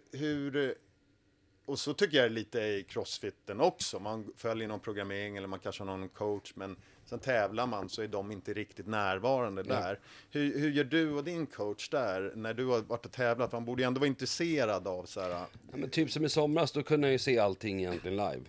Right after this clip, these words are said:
Speaker 2: eller
Speaker 1: Mm.
Speaker 2: kunde se det efter. Eh, sen så lägger han alltid upp, när vi vet om voddarna,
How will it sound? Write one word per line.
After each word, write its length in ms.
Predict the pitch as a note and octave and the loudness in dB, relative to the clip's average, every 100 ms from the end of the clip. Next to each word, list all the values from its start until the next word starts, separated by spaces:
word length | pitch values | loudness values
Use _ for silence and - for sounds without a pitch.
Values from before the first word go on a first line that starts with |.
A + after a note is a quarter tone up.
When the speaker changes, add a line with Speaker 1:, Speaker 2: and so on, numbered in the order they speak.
| F#2+ | -6
Speaker 2:
eller 80 | A#2 | -4
Speaker 1:
Mm. 120 | A#2 | -2
Speaker 2:
kunde 180 | G2+ F2 | -2 -2
se 120 | F#2 | -2
det 80 | E2+ | -2
efter. 400 | G2 - C2 - - | -2 -4 -4 -4 -6
Eh, 120 | G#2 | -4
sen 260 | G2+ A#2+ A#2 | 0 2 2
så 320 | - C#3 B2+ - - - | 4 6 4 2 -18 -6
lägger 360 | B2 C3 B2+ B2 | 4 4 6 4
han 200 | A#2 A2 | 4 2
alltid 340 | G#2+ F2 G#2+ | 2 0 0
upp, 200 | A#2+ A#2 - | 0 -2 -2
när 160 | G#2+ | 0
vi 100 | A#2+ | 2
vet 200 | B2+ B2+ | 2 4
om 160 | C3+ C3 | 4 4
voddarna, 420 | B2 A2+ A#2 F#2+ | 2 2 0 0